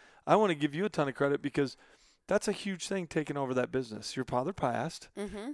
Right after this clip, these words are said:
Speaker 1: and, you know, you and your brother were both running it. You know what I
Speaker 2: Mm-hmm.
Speaker 1: mean? You guys were both in the top positions of that company.
Speaker 2: Yeah.
Speaker 1: And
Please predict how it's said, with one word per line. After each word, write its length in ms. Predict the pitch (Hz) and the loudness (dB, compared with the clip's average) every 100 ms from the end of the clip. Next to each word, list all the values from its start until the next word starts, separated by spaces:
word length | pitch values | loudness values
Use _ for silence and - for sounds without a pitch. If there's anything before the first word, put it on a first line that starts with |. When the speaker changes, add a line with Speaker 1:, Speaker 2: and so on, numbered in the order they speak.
| - - | -8 -4
Speaker 1:
and, 540 | 123 120 117 117 117 - | 0 0 0 -2 -6 -8
you 100 | 131 | -2
know, 300 | 120 113 113 _ _ _ | 2 2 2 _ _ _
you 160 | 120 117 | -4 -2
and 80 | 135 | -2
your 80 | |
brother 280 | 147 147 139 | 4 4 6
were 100 | 143 | 2
both 300 | 135 131 139 143 | 4 4 4 2
running 260 | 131 123 | 2 0
it. 140 | 135 196 - | -4 -8 -4
You 60 | |
know 60 | 117 | -2
what 60 | 110 | -2
I 40 | |
Speaker 2:
Mm-hmm. 100 | 107 117 147 | -2 -2 -4
Speaker 1:
mean? 60 | 147 | -6
You 80 | |
guys 240 | 117 127 117 | -4 -4 -4
were 60 | |
both 320 | 117 117 123 - | -4 -2 -2 -8
in 80 | 123 | -2
the 40 | |
top 240 | - 135 | 4 4
positions 400 | 127 139 135 131 | 2 -6 -6 -8
of 60 | 113 | -6
that 160 | 120 120 | -6 -8
company. 500 | - 202 - 131 113 - - - _ _ | -4 -4 -4 -6 -6 -12 -20 -20 _ _
Speaker 2:
Yeah. 60 | 131 | 0
Speaker 1:
And 320 | 131 123 117 | 2 2 -2